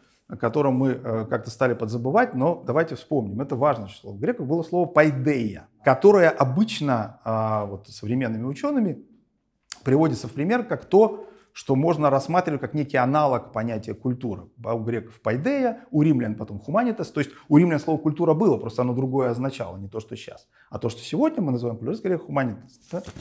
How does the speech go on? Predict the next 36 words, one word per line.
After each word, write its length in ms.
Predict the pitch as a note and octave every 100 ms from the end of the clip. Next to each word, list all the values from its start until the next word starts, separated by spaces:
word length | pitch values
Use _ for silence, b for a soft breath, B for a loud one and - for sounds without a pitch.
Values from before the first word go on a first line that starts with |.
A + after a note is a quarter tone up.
| -
Ой. 220 | G2+ - _ B B B B
Вот. 420 | A#2 C#3 G2+ - -
А 220 | A#2 A#2+
было 200 | D#3+ F3
ещё 160 | E3
слово 160 | D#3+ D3+
«музей», 320 | E3+ G#3 C4 -
но 240 | F#3+ F#3+
это, 180 | D3 C3+
в 60 | C#3
общем, 460 | C3+ - A#2+ A2+ -
э, 60 |
уже 420 | A2 A2 A2 A2 A2 A2
далеко 360 | A2+ B2 B2 A#2+
мы 100 | A#2+
уйдём. 300 | A#2 G2 - _ B B B -
Так 140 | C3+
вот, 260 | G#3+ G#3+ E3
э, 220 | E3 E3 - - -
что 120 | -
такое 220 | A3 G#3
«пайдея»? 540 | - F3 E3+ C#3 A2+ G2+
«Пайдея», 800 | - D3+ E3+ C#4 B3+ F#3+ - -
э, 60 | D3
это 280 | C#3+ C#3+ D3
слово, 280 | G#3 G3
связанное 800 | D3+ D#3+ E3+ D#3 D3+ D3 C3 - -
со 180 | D3 C3+
словом 300 | D#3 C#3+ B2+
«паис», 380 | C#3+ G3+ C#4 -
«ребёнок», 500 | E3+ D#3+ E3 B2+ A2 - _ _ _ _ b b b -
и 160 | C#3+
со 100 | C#3
словом 280 | C3+ D#3+ C3+
«пайдес», 360 | E3 F3 D#3 -
«подросток». 640 | D3 D3 D3+ G#2+ -